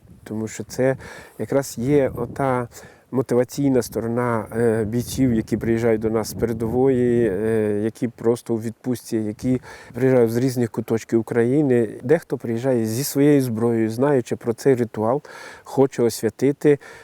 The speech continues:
так як це робили наші діди, прадіди, як робили холодноярці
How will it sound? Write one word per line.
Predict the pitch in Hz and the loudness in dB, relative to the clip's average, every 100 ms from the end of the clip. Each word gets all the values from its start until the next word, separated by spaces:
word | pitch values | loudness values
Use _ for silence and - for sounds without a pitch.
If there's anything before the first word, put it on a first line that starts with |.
| - | -4
так | - 135 | -2 0
як | 117 | -2
це | - 123 | 2 2
робили | 123 117 120 117 | 2 2 2 4
наші | 117 117 107 | 2 0 -4
діди, | 113 120 147 | 0 2 2
прадіди, | - 113 117 107 110 | 2 2 2 2 2
як | 110 | 2
робили | 117 151 139 | 2 4 4
холодноярці | - 127 120 123 123 117 - 113 | 2 2 4 4 4 2 0 0